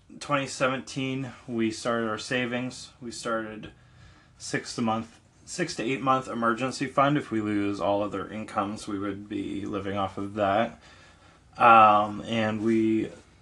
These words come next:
started contributing again to four oh one K and actually increased what we were putting into it from previous level. And we was also caught up on kids' college fund.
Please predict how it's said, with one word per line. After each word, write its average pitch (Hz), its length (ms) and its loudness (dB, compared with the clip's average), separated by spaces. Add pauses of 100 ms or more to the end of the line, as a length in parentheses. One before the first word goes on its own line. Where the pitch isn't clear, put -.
(120)
started 113 420 2
contributing 110 600 -4
again 107 400 -2
to 110 160 -2
four 107 320 4
oh 104 40 4
one 104 120 -2
K 107 520 0
and 117 100 -2
actually 104 340 -2
increased 110 800 -4 (160)
what 117 240 -2
we 110 160 -2
were 104 160 -4
putting 104 320 -2
into 104 260 -4
it 85 100 -8
from 98 540 -4
previous 120 480 2
level. 104 400 2 (720)
And 117 160 2
we 120 140 6
was 104 120 2
also 113 1000 4
caught 117 260 8
up 113 240 4
on 101 460 -2
kids' 104 500 -4
college 123 480 8
fund. 92 440 -6